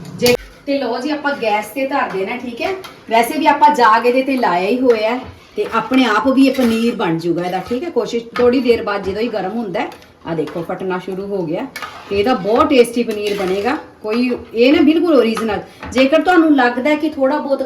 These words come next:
ਘੱਟ ਹੈ, ਤੇ ਤੁਸੀਂ ਇਹਦੇ ਵਿੱਚ ਨਾ ਸਿਰਫ ਇੱਕ ਢੱਕਣ ਸਿਰਕੇ ਦਾ ਪਾ ਸਕਦੇ ਹੋ, ਇਹਦੇ ਨਾਲ ਇੱਕਦਮ ਪਰਫੈਕਟ ਬਣਦਾ ਹੈ।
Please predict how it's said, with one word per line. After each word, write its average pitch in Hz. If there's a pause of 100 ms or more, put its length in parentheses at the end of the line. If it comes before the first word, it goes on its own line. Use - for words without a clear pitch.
ਘੱਟ -
ਹੈ, 302 (320)
ਤੇ 254
ਤੁਸੀਂ 277
ਇਹਦੇ 277
ਵਿੱਚ 269
ਨਾ 320
ਸਿਰਫ 330
ਇੱਕ 277
ਢੱਕਣ 226 (240)
ਸਿਰਕੇ 240
ਦਾ 220
ਪਾ 190
ਸਕਦੇ -
ਹੋ, 165 (320)
ਇਹਦੇ 240
ਨਾਲ 269
ਇੱਕਦਮ 277
ਪਰਫੈਕਟ 247 (200)
ਬਣਦਾ 175
ਹੈ। 320